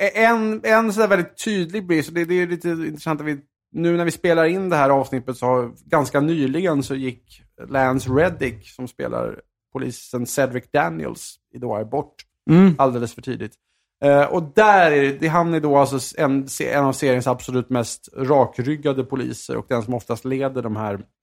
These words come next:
Speaker 1: utredningarna av de olika
Speaker 2: Han är väldigt
Speaker 1: knarkgängen.
Speaker 2: vältränad också.
Speaker 1: Mycket vältränad. Mycket vältränad och liksom en stand-up guy och en jävligt bra polis. Och där finns det återkommande att han ska ha haft ett liksom smutsigt förflutet. Att han typ ska ha stulit pengar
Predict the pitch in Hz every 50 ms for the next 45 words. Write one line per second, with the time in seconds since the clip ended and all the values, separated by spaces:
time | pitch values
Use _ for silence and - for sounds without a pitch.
0 | _ _ _ _ - 120 107 - - 113 123 120 113 120 120 117 107 104 101 104
1 | 101 110 107 104 127 139 139 147 135 135 120 147 147 - - 117 101 98 - -
2 | 127 117 117 117 120 127 135 143 139 156 156 - 202 190 190 226 233 233 - -
3 | - - 277 220 147 110 104 - 117 110 110 110 113 143 175 190 185 - 196 180
4 | 185 175 160 143 147 - 156 147 139 135 135 131 131 127 123 131 - 131 120 -
5 | _ - 131 117 - - 123 123 117 - - 131 117 117 120 117 110 - 127 127
6 | 117 113 110 107 110 113 113 110 110 92 107 131 127 113 107 120 117 - - 117
7 | 123 131 127 120 117 110 - - - _ - 139 151 156 147 120 120 110 - -
8 | 120 113 _ _ _ 170 165 165 160 160 156 156 151 143 - _ _ _ _ _
9 | _ _ _ _ _ _ _ _ - 165 139 135 127 - 139 151 143 139 139 131
10 | - 143 139 139 135 131 123 135 135 123 - - 143 123 120 120 117 127 120 117
11 | - - _ - 110 - 123 117 - - 117 107 - - 143 127 123 - - -
12 | 123 117 - - 135 127 131 - 156 160 156 151 - _ - - - - 117 127
13 | 120 117 120 110 107 - - 120 120 - - - 120 113 117 117 - - - 143
14 | 143 143 143 139 135 123 120 117 110 104